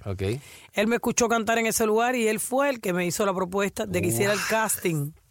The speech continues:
Speaker 2: Me dijo, "Castéate, no, no, no, no digas que no." Y yo estaba con los ojos, "¿Cómo no,
Speaker 1: Wow.
Speaker 2: Celia? Yo no tengo nada que ver con eso." Bueno,
Speaker 1: <laughs>
Speaker 2: una vez más mi esposo fue el que me dijo, "Tienes que hacerlo, es una gran oportunidad.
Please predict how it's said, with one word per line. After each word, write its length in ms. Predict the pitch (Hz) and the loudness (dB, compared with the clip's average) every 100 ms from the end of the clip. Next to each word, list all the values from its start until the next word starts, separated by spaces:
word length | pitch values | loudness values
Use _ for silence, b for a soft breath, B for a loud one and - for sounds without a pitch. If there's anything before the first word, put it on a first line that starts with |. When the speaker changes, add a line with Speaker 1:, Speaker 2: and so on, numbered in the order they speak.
| _ _ _ - - B B B B B - | _ _ _ -20 -8 B B B B B -4
Speaker 2:
Me 120 | 196 | 0
dijo, 200 | 202 196 | 2 2
"Castéate, 720 | 190 175 - 240 233 190 175 | 0 -4 0 2 2 2 0
no, 180 | 180 208 | 0 -2
no, 220 | 208 220 | 0 0
no, 160 | 226 233 | 0 0
no 120 | 233 | 0
digas 200 | 240 240 | -2 -2
que 160 | - 220 | -2 0
no." 320 | 220 233 233 | 2 2 2
Y 60 | 214 | 2
yo 280 | 214 240 | 2 2
estaba 380 | 240 - 240 247 | -2 0 0 0
con 140 | 226 202 | 0 0
los 160 | 170 | 0
ojos, 180 | 240 226 | 0 0
"¿Cómo 240 | 196 240 | -2 -2
no, 160 | 254 226 | -2 0
Speaker 1:
Wow. 80 | - | 0
Speaker 2:
Celia? 380 | - - 262 185 | -2 -2 -2 -2
Yo 240 | 180 277 | -2 -4
no 80 | 240 | -4
tengo 160 | 196 233 | -4 -2
nada 140 | 233 | -2
que 60 | 233 | -2
ver 140 | 233 | -2
con 160 | 233 220 | -2 -2
eso." 160 | 220 165 | -2 0
Bueno, 200 | 190 196 | 2 0
Speaker 1:
<laughs> 1600 | 180 - - - 277 262 262 - 277 254 277 285 294 294 - - | -2 -2 -2 0 0 2 0 0 0 0 -2 -2 -2 -4 -8 -2
Speaker 2:
una 220 | 226 247 | 0 2
vez 120 | 233 220 | 2 2
más 220 | 226 226 | 0 0
mi 80 | 220 | -2
esposo 420 | - 202 202 208 | 0 0 0 -2
fue 220 | - 196 | -2 -2
el 60 | 196 | -2
que 80 | 190 | -2
me 140 | 180 | 0
dijo, 180 | 180 170 | 2 0
"Tienes 320 | 196 202 220 | 2 0 0
que 80 | 220 | -2
hacerlo, 480 | - 170 143 139 160 | 0 0 0 -2 -2
es 60 | |
una 180 | 165 190 | -2 0
gran 160 | 190 196 | 0 0
oportunidad. 840 | 196 202 185 214 220 214 208 254 | -2 -4 -2 0 2 2 0 -2